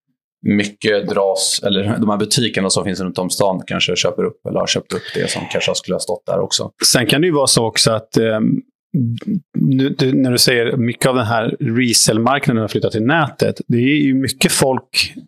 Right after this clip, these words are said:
Speaker 2: skulle jag tro i alla fall, som är inne i sneaker-gamet bara för att tjäna pengar, men som kanske inte är där också för att de faktiskt gillar det och vill vara en del av communityt. För det här är ju mer community-based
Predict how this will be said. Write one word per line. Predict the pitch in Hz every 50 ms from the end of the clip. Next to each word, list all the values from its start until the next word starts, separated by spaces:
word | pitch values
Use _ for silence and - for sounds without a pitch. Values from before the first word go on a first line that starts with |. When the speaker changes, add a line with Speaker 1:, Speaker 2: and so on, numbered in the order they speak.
| _ _ _ _ _ _ _ _ _ _ _ _ 254 220 190 - - - - _
Speaker 2:
skulle | - - - - 120
jag | 131 160 165 160
tro | - - 113 110
i |
alla | 113 110 113
fall, | - - 113 101
som | - 120 113 110
är | 107 110 - -
inne | 135 120 117 120
i | 131 131
sneaker-gamet | - - 139 120 107 - - 104 113 110 107 107 104 107 107
bara | 120 113 113 110 110
för | - - 117 101
att | 98 - - - - _ _ - - - - -
tjäna | - - - 135 123 120 117 113
pengar, | - - 151 160 160 147 127 113 107
men | 104 107 104
som | - 113
kanske | 92 - 101 - 120
inte | 107 101 -
är | 107
där | 104 107 101 101
också | 104 - - -
för | - -
att | -
de | - 98
faktiskt | - 127 - - - -
gillar | - 131 135 131 123 127 151 151
det | 117 110
och | 107 104 95 107
vill | 110 104 104 101 - - - - - - - _ _ -
vara | 123 113
en | 107 107
del | 110 110 107 107
av |
communityt. | 104 - 143 131 143 165 156 131 110 - - 202 208 -
För | - -
det | 117 107
här | 143 156 156 147
är |
ju | 135 123
mer | 113 107 107 101
community-based | - - - 117 113 110 110 104 101 - - 98 95 101 101 101 - - - - -